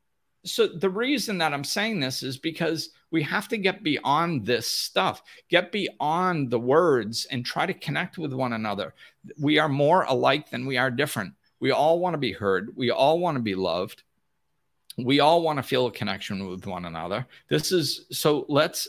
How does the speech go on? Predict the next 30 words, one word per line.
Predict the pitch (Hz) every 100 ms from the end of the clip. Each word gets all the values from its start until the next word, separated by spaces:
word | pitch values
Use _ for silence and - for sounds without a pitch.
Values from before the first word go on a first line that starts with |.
| -
meet | 143 131 170 - 113
down | 143 127 104
there | 143 131 85 95 135 _ _ _ _ _ _ _ _ _ _ _ -
through | 160 165
compassion, | 165 127 101 147 196 185 - 90 143 - _ _ _ _ _ _ _ _
and | 160 170
then | 190
we | 185
can | - 156
work | 151 165 165
our | 143
way | 143 143 147
up | 165
towards | - 143 127 -
solutions | 127 156 160 - 92 -
to | -
different | 90 - -
issues. | 101 - - - - _ _ _ _ _ _ _ _ _ _ _ -
Some, | - 202 220 - _ _ _ _ _ _
sometimes | - 226 262 202 175 151
the | 131 147
reason | 180 262 - 165
that | 131 117
I | 117 117 123 113 110 123
even | 110 104
came | - 110 101
up | 113 -
with | 98
this | 82 -
topic, | - 82 - - -